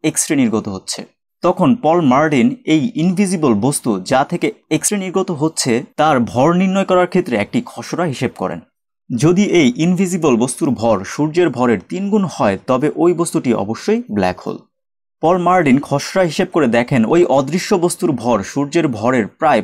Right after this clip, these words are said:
পাঁচ থেকে ছয় গুণ। তখন তিনি এই বিষয়টি নিয়ে একটি পেপার পাবলিশ করেন এবং দাবি করেন এটি সম্ভবত একটি ব্ল্যাক হোল। কিন্তু তখনও বিজ্ঞানীরা নিশ্চিত ছিলেন না যে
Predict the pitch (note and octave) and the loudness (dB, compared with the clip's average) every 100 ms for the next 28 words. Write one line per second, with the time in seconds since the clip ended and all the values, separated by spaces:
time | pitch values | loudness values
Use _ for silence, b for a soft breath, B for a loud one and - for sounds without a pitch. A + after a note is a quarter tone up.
0 | - B2+ - - C#3 C#3 - A#2 G2+ - | 0 -2 -2 -6 -4 -4 -4 -4 -2 -4
1 | - _ _ _ _ - E3 G3+ G3+ F#3 | -12 _ _ _ _ -4 0 2 2 2
2 | D3 C#3+ E3 F3 E3+ E3+ E3 D3+ G#2+ A#2+ | 2 2 2 0 0 0 0 2 2 0
3 | C3+ B2 B2+ B2 D#3 B2+ F#2+ G2+ - G#2 | -2 -2 -2 0 0 -2 -2 -4 -4 -2
4 | A2+ E3 - C#3 D#3+ C3+ A#2+ D3 F3 D3 | -2 -4 -4 0 2 4 2 2 2 2
5 | A#2 C3 B2 C#3+ - B2+ C3 C#3 D3+ C#3+ | 2 2 0 0 -2 -2 0 2 0 0
6 | A#2 C#3+ G3+ _ G#2 F#2+ F#2 - F#2+ - | -2 -4 -6 _ -4 -2 -2 -6 -12 -12
7 | _ _ _ _ F#3+ G3 F3+ E3 G3+ E3+ | _ _ _ _ -4 0 0 0 2 2
8 | A#2 B2+ D3+ D#3 A2+ B2 - F3 - D3 | 2 2 2 2 4 2 2 -2 -2 -2
9 | D3 D#3 C#3+ G#2+ A2+ | 0 0 0 0 -2